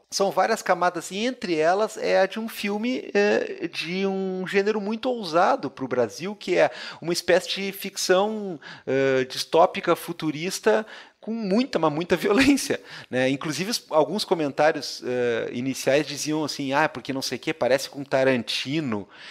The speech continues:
E aí a primeira coisa que eu pensei foi, "Nossa, que pobreza, né, cara, comparar com Tarantino, porra."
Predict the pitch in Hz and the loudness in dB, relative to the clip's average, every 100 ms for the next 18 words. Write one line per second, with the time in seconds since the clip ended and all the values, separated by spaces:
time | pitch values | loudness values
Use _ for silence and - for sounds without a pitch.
0 | - - 127 139 151 165 165 160 170 190 | -16 -8 0 2 4 2 0 -4 0 0
1 | 190 170 175 170 160 - - 143 139 151 | 2 -2 -2 -2 -2 -4 -6 -4 -2 -4
2 | 139 - - 139 110 127 170 135 110 110 | -6 -6 0 0 2 2 2 2 -4 -6
3 | 127 - 113 110 131 117 120 151 165 - | -6 -2 -4 -2 -6 -4 -2 -2 -6 -2
4 | 139 165 143 - - - 175 175 107 - | 0 0 -2 -6 -4 -4 -2 -4 -6 -6
5 | 160 180 117 | -2 0 0